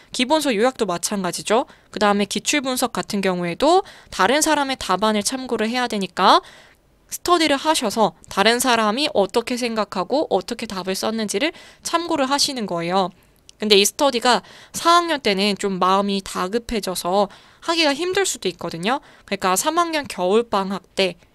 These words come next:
혹은 삼 학년 초부터 요거를 좀 준비하시면은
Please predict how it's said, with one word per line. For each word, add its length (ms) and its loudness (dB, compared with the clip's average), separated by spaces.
혹은 300 0
삼 220 0
학년 320 0
초부터 680 0
요거를 320 0
좀 220 -6
준비하시면은 1000 -4